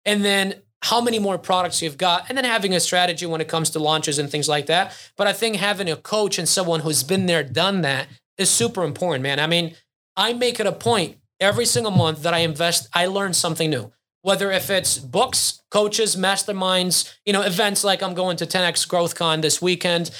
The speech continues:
you know, just meeting people, being exposed to these kinds of things.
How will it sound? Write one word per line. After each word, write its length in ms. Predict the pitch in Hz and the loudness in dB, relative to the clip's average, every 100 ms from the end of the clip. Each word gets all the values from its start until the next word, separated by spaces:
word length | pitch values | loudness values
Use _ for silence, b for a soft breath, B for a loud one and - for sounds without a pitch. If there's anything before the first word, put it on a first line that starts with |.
| B - | B -4
you 80 | 196 | -2
know, 100 | 180 | 0
just 240 | 175 - | 0 0
meeting 240 | 233 226 | 0 0
people, 320 | 208 208 196 175 | 0 -2 0 0
being 200 | 202 196 | 0 0
exposed 300 | 196 - 185 | 0 0 0
to 20 | |
these 160 | 165 | 0
kinds 220 | - 185 165 | 0 0 0
of 100 | - | 0
things. 340 | 170 165 160 | 0 0 -2